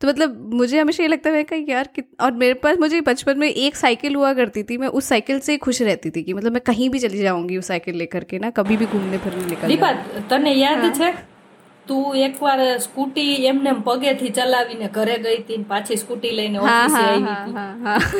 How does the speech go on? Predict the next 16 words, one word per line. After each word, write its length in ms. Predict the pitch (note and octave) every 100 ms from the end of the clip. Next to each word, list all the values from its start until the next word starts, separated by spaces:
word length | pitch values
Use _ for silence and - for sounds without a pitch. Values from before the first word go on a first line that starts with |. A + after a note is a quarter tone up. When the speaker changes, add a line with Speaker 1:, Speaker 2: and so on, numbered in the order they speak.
| - E4 G4
Speaker 1:
<laughs> 440 | A#4 - - - A3
Speaker 2:
હું 220 | C4+ D#4+
છે 160 | D#4+
ને 320 | E4 C4 A3 G3+ - - - B3+
ઈ 100 | C#4
વાત, 300 | D4+ D4+ F4 - - D5+ F4+ D#4
<laughs> 580 | C#4 - C#5 F#4+ -
હું 200 | A#3 D#4
છે 180 | - E4+
ને 240 | D4 A3+ G#3 - - -
અત્યારે 320 | A#3+ A#3+ C#4
મને 260 | C4+ C#4 C#4+
એમ 120 | C#4+
કે 160 | C#4 F4
ને 160 | E4 -
કોઈ 260 | A#3+ G#3